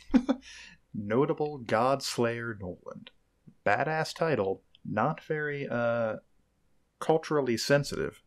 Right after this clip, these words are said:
Speaker 2: this man.
Speaker 1: Yeah,
Speaker 2: but
Speaker 1: exactly. <laughs>
Speaker 2: But, you know, they were literally about to kill this lady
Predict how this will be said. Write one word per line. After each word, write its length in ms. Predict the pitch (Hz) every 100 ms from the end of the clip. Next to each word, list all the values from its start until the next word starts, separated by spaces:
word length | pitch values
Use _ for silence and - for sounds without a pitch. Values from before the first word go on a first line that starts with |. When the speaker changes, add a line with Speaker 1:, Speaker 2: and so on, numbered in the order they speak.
| -
Speaker 2:
this 220 | 92 -
man. 260 | 82 78 117
Speaker 1:
Yeah, 220 | 95 -
Speaker 2:
but 200 | - - -
Speaker 1:
exactly. 680 | 107 - 110 - 87 82 - _ _ - - -
<laughs> 60 | - - - - _ _ _ _ -
Speaker 2:
But, 220 | 139 135
you 60 | 156
know, 240 | 95 95 -
they 120 | 160
were 200 | 151 139
literally 480 | 113 117 117 107 107
about 240 | 95 92
to 60 | 95
kill 260 | - 104 101
this 180 | 98
lady 460 | 104 95 95 92 -